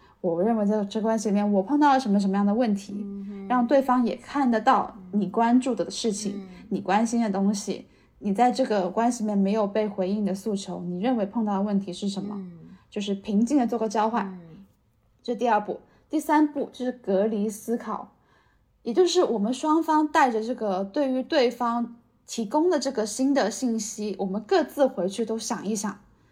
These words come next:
Speaker 1: 就是现在是个什么样的情况，做个反思。
Speaker 2: 嗯哼。
Speaker 1: 但这个过程中最好大家是，我，我建议是独立去思考吧，因为在这个里面，在这个过程里面也会经历很多反复的情绪的。
Speaker 2: 嗯。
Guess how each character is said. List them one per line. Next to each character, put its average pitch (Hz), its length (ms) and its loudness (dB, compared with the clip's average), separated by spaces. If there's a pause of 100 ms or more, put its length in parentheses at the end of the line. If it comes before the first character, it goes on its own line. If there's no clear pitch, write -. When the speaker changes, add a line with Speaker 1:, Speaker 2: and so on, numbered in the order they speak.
(100)
Speaker 1:
就 - 100 -6
是 226 60 -2
现 277 260 2
在 262 220 4
是 214 160 -8
个 214 100 -4
什 202 120 -6
么 185 60 -4
样 196 100 0
的 196 40 0
情 190 200 -4
况， 208 260 -6 (120)
做 302 120 -2
个 247 100 -2
反 185 220 -6
思。 - 220 -8
Speaker 2:
嗯 226 180 -8
哼。 233 300 -12 (640)
Speaker 1:
但 285 260 0
这 330 100 -4
个 277 120 2
过 302 180 2
程 226 220 -2
中 233 280 -4
最 320 140 -2
好 220 160 -4
大 247 220 0
家 226 40 0
是， - 440 -8
我， 214 80 -4
我 202 280 -2
建 381 220 -4
议 330 60 -6
是 262 240 -4
独 196 240 -8
立 277 160 -2
去 262 160 -6
思 247 200 -8
考 220 240 -6
吧， 175 240 -6
因 285 160 -2
为 262 220 -2
在 277 160 2
这 294 200 -4
个 247 160 -2
里 208 180 -4
面， 202 360 -4 (240)
在 302 120 -8
这 294 80 -2
个 262 180 0 (160)
过 330 160 2
程 226 220 -4
里 185 100 -6
面 214 180 -6
也 190 120 -6
会 294 160 -2
经 269 180 -2
历 254 140 0
很 233 120 -4
多 214 120 -4
反 202 260 -6
复 254 160 -2
的 220 80 0
情 196 300 -6
绪 226 200 -6
的。 - 120 -8
Speaker 2:
嗯。 190 320 -10